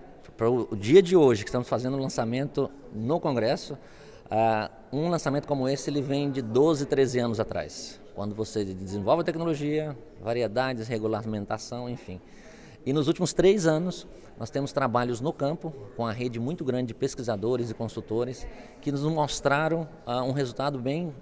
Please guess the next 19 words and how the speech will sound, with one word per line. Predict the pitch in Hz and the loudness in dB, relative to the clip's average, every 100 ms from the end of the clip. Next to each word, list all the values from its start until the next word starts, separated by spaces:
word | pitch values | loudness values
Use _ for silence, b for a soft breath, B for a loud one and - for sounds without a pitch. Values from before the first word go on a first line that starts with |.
| - | -4
ah, | 120 117 | -2 0
interessante | 113 120 117 123 131 123 | 2 2 2 -2 -4 -4
de | 131 | -4
produtividade | - 156 147 151 131 113 113 120 117 117 - - 95 | 2 2 2 -2 0 2 2 0 -2 -6 -10 -14 2
dessa | 117 151 143 | 4 6 4
nova, | 135 131 113 | 2 2 -2
o | |
que, | - 135 - | -2 -4 -2
o | 117 | 0
que | 165 | 0
que | 165 | 0
essa | 156 151 - - - - - | -2 -4 -8 -14 -14 -14 -6
tecnologia | 131 135 113 135 | -2 0 2 2
pode | 135 139 | 2 0
agregar | 127 107 117 | 0 0 0
de | 107 | 0
produtividade | 120 104 117 104 101 | -2 0 -2 0 0
no | 107 | 0
mercado. | 104 - 69 | -4 -4 -8